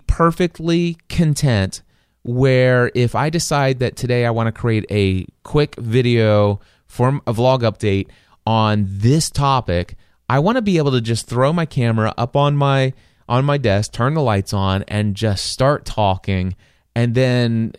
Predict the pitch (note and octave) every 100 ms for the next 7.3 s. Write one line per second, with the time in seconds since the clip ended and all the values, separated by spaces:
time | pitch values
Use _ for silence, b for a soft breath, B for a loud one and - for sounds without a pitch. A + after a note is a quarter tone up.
0 | - G#1+ - - D3 D3 - B2+ B2 A2
1 | - B2 B2 B2+ B2+ - A#2 A#2 A2+ G#2
2 | G#2 - - b b b _ _ - D#3
3 | D#3+ - - G2+ G2 F#2+ - _ _ -
4 | D#3 F#3 F#3+ C3 A2+ A2 - A#2+ B2+ B2+
5 | - C3 A#2 - C#3 D#3 D#3+ D#3 - -
6 | G#2 G#2+ G2+ - - - A2+ A2+ A2+ G#2+
7 | F#2+ D#2+ D2+